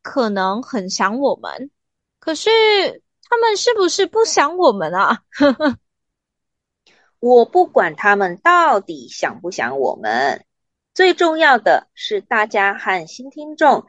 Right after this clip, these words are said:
Speaker 2: 要记得订阅、subscribe 我们的 Apple Podcast、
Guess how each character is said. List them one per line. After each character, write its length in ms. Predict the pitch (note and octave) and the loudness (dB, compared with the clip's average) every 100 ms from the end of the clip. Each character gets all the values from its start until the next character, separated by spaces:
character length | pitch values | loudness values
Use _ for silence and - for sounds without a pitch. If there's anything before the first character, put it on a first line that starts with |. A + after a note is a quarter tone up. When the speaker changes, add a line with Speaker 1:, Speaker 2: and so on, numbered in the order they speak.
| - | -2
Speaker 2:
要 160 | G#3 | 0
记 220 | G3 G#3 | 0 -4
得 200 | F#3 D#3 | 0 0
订 360 | D#3+ - C#4+ G#3+ | 0 -2 -4 -4
阅、 300 | B3 G#3 - - | 0 0 0 -8
subscribe 680 | - F#3 - - D#3 F#2 - _ - | -4 -4 -4 -6 -4 -4 -6 _ -12
我 100 | D#3 | -8
们 260 | E3 D#3+ | -8 -6
的 160 | E3 D3+ | -4 -2
Apple 320 | - G#3+ D4 D4 | 0 -2 -2 -4
Podcast、 540 | D#4 C#4+ - B3 - | -4 -6 -4 -4 -6